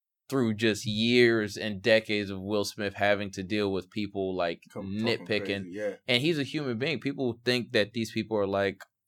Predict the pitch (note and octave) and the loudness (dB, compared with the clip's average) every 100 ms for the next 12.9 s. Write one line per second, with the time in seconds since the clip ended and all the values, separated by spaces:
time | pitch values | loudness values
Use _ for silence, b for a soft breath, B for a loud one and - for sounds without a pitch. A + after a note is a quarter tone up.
0 | _ - _ _ A2 G#2 G2+ A2+ B2 A#2+ | _ -20 _ _ -4 -2 0 0 2 0
1 | G#2+ G#2 F2 A2 A#2 - G#2+ G#2 G#2 G#2 | -2 -2 0 0 -2 -4 -6 -6 -6 -2
2 | G2+ G2+ F#2+ F2+ F#2 G#2 F#2 G2 G#2 F#2 | -2 -4 -4 -4 -2 -4 -6 -8 -8 -8
3 | - _ _ _ G2+ G#2 G2+ - A2+ A2 | -12 _ _ _ -4 -2 -2 2 4 2
4 | - G#2+ F#2+ G2 - G#2 G#2 G#2+ G2+ F#2+ | -2 -4 -4 -6 0 8 10 10 8 4
5 | F#2 F#2+ E2+ A2 A2 G#2 G2+ b b G2+ | -2 -6 0 2 2 0 -4 b b -2
6 | A#2 G2+ A2 A2 G2+ F#2+ G#2 G2+ G2 G2 | 0 4 4 4 0 -2 -2 -2 0 0
7 | F#2+ F2+ _ _ - - F#2+ - - G#2+ | 0 -2 _ _ -20 -14 -14 -14 -12 -8
8 | G#2 - - G#2+ - A#2+ G#2+ A#2 G2+ - | -2 4 6 8 6 4 0 0 0 2
9 | A2+ - G#2 G2 - A2+ G#2 G#2 F2+ G#2+ | 2 2 -8 -6 2 2 2 -4 -2 -2
10 | A2 G#2 G2+ G2 F#2+ G#2+ G2+ - G2 G2+ | 2 4 4 2 0 2 2 -2 2 2
11 | G2+ F#2+ F#2+ A2 A2+ G#2+ G2+ - _ _ | 2 -2 0 2 4 2 -4 -12 _ _
12 | _ _ _ _ _ A2 G2+ G2 | _ _ _ _ _ 6 8 6